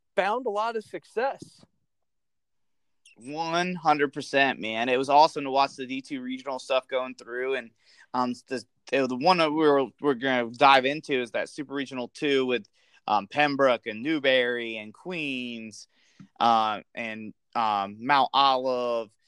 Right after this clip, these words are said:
Speaker 2: man. And we, like you said, we had a lot of North Carolina natives doing really well. We actually have four champs that are from North Carolina. So let, let's talk about our North Carolina kids and,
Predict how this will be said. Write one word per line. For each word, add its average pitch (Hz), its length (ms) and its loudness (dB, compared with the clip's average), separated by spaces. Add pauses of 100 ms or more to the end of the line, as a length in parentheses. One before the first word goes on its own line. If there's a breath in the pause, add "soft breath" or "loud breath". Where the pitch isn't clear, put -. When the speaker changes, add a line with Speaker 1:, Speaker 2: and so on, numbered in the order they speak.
(260)
Speaker 2:
man. 120 260 -6
And 123 200 -8
we, 170 220 -8
like 147 260 0
you 170 60 -8
said, - 180 -6
we 143 100 -2
had 170 80 2
a 147 40 2
lot 117 400 2
of 156 80 -2
North 131 280 -2
Carolina 160 480 0
natives 117 560 -8
doing 120 340 -8
really 123 320 0
well. 147 220 6
We 135 80 4
actually 170 240 0
have 135 100 -4
four 165 300 -8
champs 143 500 -8
that 127 120 0
are 123 80 0
from 131 240 -2
North 127 220 -4
Carolina. 113 500 -4
So 117 280 -2 (460)
let, 151 180 4
let's 170 220 2
talk 220 200 0
about 190 180 4
our 180 40 4
North 170 220 -4
Carolina 156 400 -2
kids 120 400 -6
and, 117 180 -10